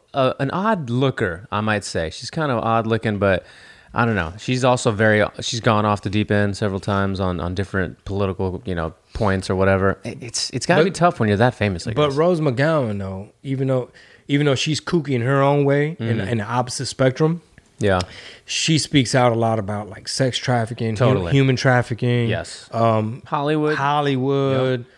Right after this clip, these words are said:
Speaker 2: These little pedophiles in Hollywood, um, elitists, globalists. She calls out the Democrats, and she calls out the hypocrisy of the Me Too movement, where Democrats,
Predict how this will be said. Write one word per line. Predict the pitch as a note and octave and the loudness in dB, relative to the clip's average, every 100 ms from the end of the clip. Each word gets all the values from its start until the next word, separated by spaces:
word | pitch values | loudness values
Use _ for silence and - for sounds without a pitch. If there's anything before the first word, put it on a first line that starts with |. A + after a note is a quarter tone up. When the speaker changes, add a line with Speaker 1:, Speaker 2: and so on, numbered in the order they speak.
| _ - | _ -10
Speaker 2:
These | B2+ A#2 | -4 -2
little | B2 A#2 | 0 0
pedophiles | C#3+ C3+ B2 C3 B2 | 0 0 2 0 0
in | |
Hollywood, | A#2+ C3 A#2+ A#2 A2+ A#2+ A#2 A2+ A2 | 0 0 2 0 2 2 2 0 -6
um, | G2 G2 | -10 -8
elitists, | B2 A2 B2 A#2+ A2+ - | -4 0 2 4 2 0
globalists. | A#2+ A#2+ A#2 A#2 A#2 A2+ - | 0 2 2 2 2 0 -4
She | D#3+ | -4
calls | C#3 C#3 B2 | 0 2 2
out | A#2 | 0
the | G2+ | 0
Democrats, | A2 C3 A#2+ C#3 B2+ B2 - - - | 0 2 0 2 2 0 -6 -20 -8
and | D#3+ G3+ F3 | 0 2 2
she | F3 | 0
calls | - F3 D#3 | 2 2 2
out | D#3 C3+ | 2 2
the | |
hypocrisy | B2 B2 - F#3+ - A#2+ C3+ D3 - - - | 0 0 0 0 0 -6 -4 -6 -6 -20 -4
of | C3+ | 0
the | C3+ | 4
Me | D3+ | 4
Too | D#3 G3+ G#3 | 4 2 4
movement, | C3 G#2+ G2+ A#2 - - - | 2 0 -2 -8 -12 -20 -10
where | C3 C3 B2+ B2 A#2 - _ _ - A2+ _ C3+ | 0 4 4 2 0 -10 _ _ -20 -20 _ -6
Democrats, | A#2 G3 F#3+ D#3 D3 C#3 | 0 0 2 2 0 -2